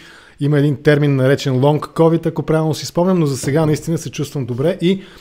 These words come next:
в крайна сметка много съм благодарен на всички, които наистина ми писаха, изразяваха подкрепа, звъняха ми по телефона. Далеч не на всички отговорих, чисто технически бях, нали, не в състояние, нали, тези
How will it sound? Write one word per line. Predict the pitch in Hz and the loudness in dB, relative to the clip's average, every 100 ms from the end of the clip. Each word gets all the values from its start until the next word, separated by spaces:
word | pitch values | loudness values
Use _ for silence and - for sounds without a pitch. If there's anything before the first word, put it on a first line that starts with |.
| - | -20
в | - | 0
крайна | 175 175 | 2 4
сметка | 170 170 175 | 2 2 0
много | 160 165 | 0 0
съм | 165 143 | -2 -2
благодарен | 131 147 160 | 0 0 0
на | |
всички, | 143 156 156 127 | -2 -8 -10 -6
които | 143 151 151 143 | -6 -4 -4 -2
наистина | 139 143 151 147 | -2 -4 -4 -4
ми | 131 | -2
писаха, | 156 160 160 - 160 | -2 -2 -4 -4 -2
изразяваха | 147 127 117 131 156 151 - 147 147 - | -2 -4 -4 -2 -2 -2 -4 -2 -2 -6
подкрепа, | 143 - 151 151 - 156 | -12 -4 -4 -4 -6 -6
звъняха | 139 127 151 151 - | -4 -4 -2 -2 -4
ми | 151 | -6
по | 131 | -6
телефона. | 147 143 - 151 151 143 - - - - | -6 -4 -4 -2 -2 -4 -12 -20 -20 -14
Далеч | 120 131 151 151 | -4 0 0 -2
не | 151 | -4
на | 143 | -4
всички | 123 131 - | -4 -6 -6
отговорих, | 123 110 120 151 135 | -8 -4 0 0 0
чисто | - 143 - | -4 -8 -8
технически | 123 113 131 - - 135 | -12 -8 -6 -8 -10 -8
бях, | 117 131 - 131 | -4 -6 -6 -6
нали, | 127 131 131 - | -6 -6 -10 -10
не | 139 127 131 127 | -6 -4 -4 -4
в | 110 | -8
състояние, | - 120 135 127 123 117 | -8 -6 0 0 0 -2
нали, | 117 | -4
тези | 113 123 113 | -4 -4 -4